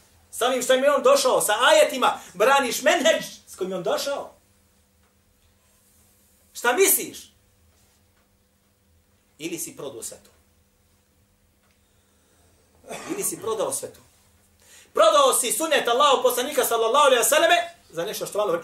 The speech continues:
pa napadaš mene ili Muju ili Hasu, koji su daleko bolji od mene u poznavanju sunneta Allahovog poslanika, sallallahu alejhi ve selleme, a ti si se prodao. Pa ti smeta to što čuješ od nas.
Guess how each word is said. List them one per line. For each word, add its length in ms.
pa 100
napadaš 460
mene 400
ili 240
Muju 220
ili 100
Hasu, 380
koji 180
su 120
daleko 400
bolji 220
od 80
mene 340
u 100
poznavanju 520
sunneta 320
Allahovog 480
poslanika, 380
sallallahu 400
alejhi 120
ve 60
selleme, 420
a 220
ti 280
si 80
se 180
prodao. 420
Pa 100
ti 120
smeta 640
to 160
što 200
čuješ 300
od 100
nas. 180